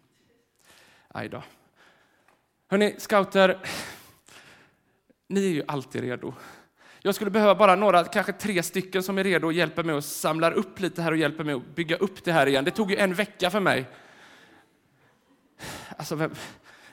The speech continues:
du sitter nära här. Vill ni två vara med och hjälpa till? Och här, vill du hjälpa mig? Kan inte ni hjälpa mig att samla ihop? Leta i reda på alla bitarna.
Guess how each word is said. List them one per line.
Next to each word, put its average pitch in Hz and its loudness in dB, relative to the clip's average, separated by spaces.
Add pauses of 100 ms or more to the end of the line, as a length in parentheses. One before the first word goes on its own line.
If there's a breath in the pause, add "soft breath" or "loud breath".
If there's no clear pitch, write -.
du 180 -4
sitter 165 -4
nära 139 0
här. - -8
Vill 180 -2
ni 202 4
två 180 -4
vara 156 2
med 156 0
och 143 2
hjälpa 139 0
till? 139 0 (720 loud breath)
Och - -16
här, 131 -12 (140)
vill 151 -6
du 156 -2
hjälpa 151 0
mig? 131 -2 (160)
Kan 220 0
inte 202 -2
ni 196 -2
hjälpa 185 4
mig 170 0
att 143 -4
samla 160 0
ihop? 170 -2
Leta 185 2
i 175 0
reda 156 2
på 180 -2
alla 147 4
bitarna. 151 0